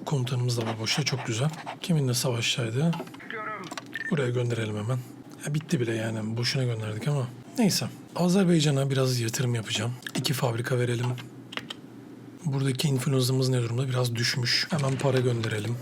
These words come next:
Güzel. Yüzde yirmi bir oldu. Biraz da infantry ekipmanı gönderelim. Yüzde yirmi beşe çıktı. Yavaş yavaş arttıracağız. Bunların borcu ne kadarmış acaba? On yedi milyar borçları var. Alalım bunu da.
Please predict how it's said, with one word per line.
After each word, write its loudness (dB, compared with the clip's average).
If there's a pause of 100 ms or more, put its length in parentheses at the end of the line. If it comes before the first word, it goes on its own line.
(100)
Güzel. -2
Yüzde 0
yirmi 0
bir -2
oldu. -2 (220)
Biraz 4
da 4
infantry 2
ekipmanı 2
gönderelim. 0 (300)
Yüzde 2
yirmi 2
beşe 0
çıktı. -2 (160)
Yavaş 4
yavaş 2
arttıracağız. -2
Bunların 6
borcu 6
ne 6
kadarmış 0
acaba? 2 (100)
On 6
yedi 8
milyar 6
borçları 4
var. 0
Alalım 6
bunu -2
da. 2